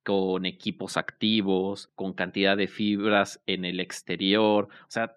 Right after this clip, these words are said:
causó una revolución muy grande. Ah, afortunadamente, pues, para nosotros, eh, telecomunicaciones es de primera necesidad. Nosotros no hemos parado, ¿verdad?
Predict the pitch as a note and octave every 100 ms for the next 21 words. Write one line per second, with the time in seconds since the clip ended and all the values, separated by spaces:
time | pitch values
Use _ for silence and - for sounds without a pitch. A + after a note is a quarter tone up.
0 | _ A2+ A2 - C3 C#3+ C3 G#2+ G2+ G2
1 | - A2 A2+ G#2 A#2+ C3 G#2 F#2+ - G#2
2 | G2 F#2+ - G#2+ A#2 B2 B2+ B2+ A#2+ C#3
3 | - A2 G2+ G2 F#2+ F#2 F2+ - - G2
4 | G2 F#2+ A#2 - B2+ B2 _ - G2+ G2
5 | G#2 G2 G#2 G2+ - G2 B2 A#2 - A2
6 | A#2 - G2 G#2+ A2+ G#2+ - F2+ F#2+ E3
7 | A2+ G#2 A2+ A2+ A2+ A2+ - - F2 B2
8 | A#2+ G2 G2+